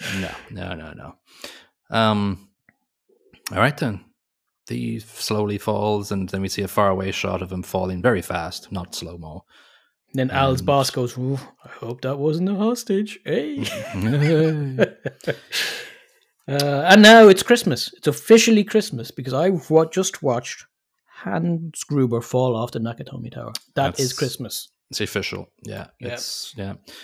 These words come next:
Speaker 1: So then, um, obviously, it's the, um, trope after action sequence at the end of a movie where all the crowd is milling down around and Al sees John in the distance and vice versa. And there's a lovely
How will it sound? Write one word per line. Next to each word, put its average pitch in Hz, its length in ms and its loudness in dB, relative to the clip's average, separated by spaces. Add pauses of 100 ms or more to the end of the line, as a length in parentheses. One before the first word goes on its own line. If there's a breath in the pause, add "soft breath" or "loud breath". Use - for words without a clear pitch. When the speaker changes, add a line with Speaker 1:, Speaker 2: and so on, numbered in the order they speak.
(300 loud breath)
Speaker 1:
So 147 100 -2
then, 135 240 4
um, 101 480 -2
obviously, 98 400 -2
it's - 260 -8
the, 101 220 -10
um, 98 340 -12
trope - 460 -6 (240)
after 98 720 -10 (440)
action 107 380 -10
sequence 104 420 -10
at 98 60 -12
the 104 100 -8
end 104 160 -6
of 101 80 -10
a 98 60 -10
movie 104 340 -8
where 101 160 -8
all 101 160 -8
the 98 140 -10 (100)
crowd 104 300 -2
is 92 100 -6
milling 98 320 -6
down 98 240 -6
around 98 480 -8
and 95 140 -12
Al 95 340 -10
sees 92 380 -14
John 92 400 -10
in 92 80 -10
the 92 60 -14
distance 101 440 -12
and 87 100 -14
vice 92 220 -12
versa. 95 500 -8 (320 loud breath)
And - 120 -6
there's 170 140 -2
a 165 40 0
lovely 101 540 -2